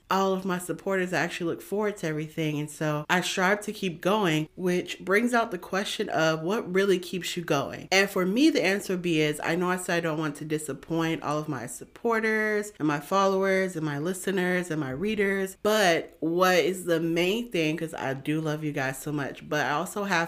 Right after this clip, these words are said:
to have the reason be for myself first and then be for others. Because if I'm just moving for others, then it's kind of like, am I really happy doing this, or am I just trying to keep something up because other people say they love it, so I wanna keep it up for them,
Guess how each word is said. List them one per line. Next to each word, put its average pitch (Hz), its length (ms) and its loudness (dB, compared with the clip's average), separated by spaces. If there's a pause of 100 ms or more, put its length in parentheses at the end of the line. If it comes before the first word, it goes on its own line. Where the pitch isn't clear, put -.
to 160 420 0
have 180 220 2
the 160 100 2
reason 156 420 4
be 160 120 0
for 160 160 -6
myself 151 800 0
first 175 760 0
and 165 200 2
then 165 180 4
be 165 180 -4
for - 300 -6
others. 123 340 -4
Because 143 300 -8
if - 80 -12
I'm 151 140 -2
just 269 280 -2
moving 202 280 -2
for 151 300 -6
others, 165 580 0
then 175 480 6
it's 165 180 0
kind 190 300 0
of 190 200 -4
like, 160 520 2
am 165 160 0
I 160 60 2
really 170 220 2
happy 156 340 -4
doing 269 300 0
this, 254 240 -2
or 170 40 0
am 175 120 0
I 165 60 0
just 160 180 -6
trying 156 220 -2
to 143 40 -2
keep - 360 -6
something 143 360 -4
up 135 180 -4
because 135 520 -2
other 131 180 -4
people 139 280 -6
say 135 180 -4
they 127 140 0
love 123 260 -2
it, 131 180 -4
so 170 100 0
I - 20 4
wanna 151 120 4
keep 156 180 0
it 139 60 0
up - 100 -8
for 156 100 -6
them, 78 240 -8